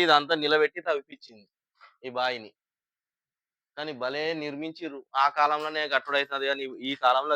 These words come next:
కట్టే తట్టు అయితే లేరు ఇప్పుడైతే ప్రజెంట్. అన్నీ ఎక్కడ చూస్తే అక్కడ బోర్లేసుడు తప్ప బావిలో అయితే తవ్వేటోళ్ళు లేరు. ఇక ఇంత మంచిగా నిర్మించేటోళ్ళు అయితే లేరు. అప్పుడు సెలయేర్లు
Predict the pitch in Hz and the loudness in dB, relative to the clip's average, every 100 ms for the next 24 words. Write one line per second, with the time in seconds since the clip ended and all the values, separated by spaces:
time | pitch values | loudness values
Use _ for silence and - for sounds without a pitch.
0 | 131 123 143 139 127 _ _ _ _ _ | 0 -2 -2 -4 -4 _ _ _ _ _
1 | _ _ _ _ _ 131 135 139 170 143 | _ _ _ _ _ -2 2 2 2 2
2 | 139 131 - 135 123 - - 117 120 117 | 2 0 0 -2 -2 -12 -2 -2 -2 -8
3 | 113 _ _ _ _ _ _ _ _ _ | -14 _ _ _ _ _ _ _ _ _
4 | _ _ _ _ _ 120 127 147 143 147 | _ _ _ _ _ -6 -4 -4 -2 -2
5 | 156 151 151 147 151 143 120 107 _ _ | -4 -6 -8 -4 0 0 -2 -8 _ _
6 | _ _ _ _ _ 139 151 165 160 160 | _ _ _ _ _ 0 2 2 0 0
7 | 160 165 151 127 110 104 123 135 143 147 | 0 2 4 4 0 -2 4 4 4 0
8 | 147 135 135 139 131 120 117 107 - _ | 2 2 2 -4 -8 -6 -6 -8 -18 _
9 | _ _ _ _ 127 135 156 147 151 143 | _ _ _ _ -10 -4 -2 -2 -4 -4
10 | 139 147 156 147 143 139 151 131 120 _ | -6 -8 -12 -12 -10 -10 -8 -10 -12 _
11 | _ _ _ - _ _ _ - _ _ | _ _ _ -20 _ _ _ -20 _ _
12 | - - - _ _ _ _ _ _ - | -18 -14 -14 _ _ _ _ _ _ -18
13 | - - _ _ _ _ - 120 143 139 | -18 -20 _ _ _ _ 6 8 8 10
14 | 135 147 151 | 12 12 10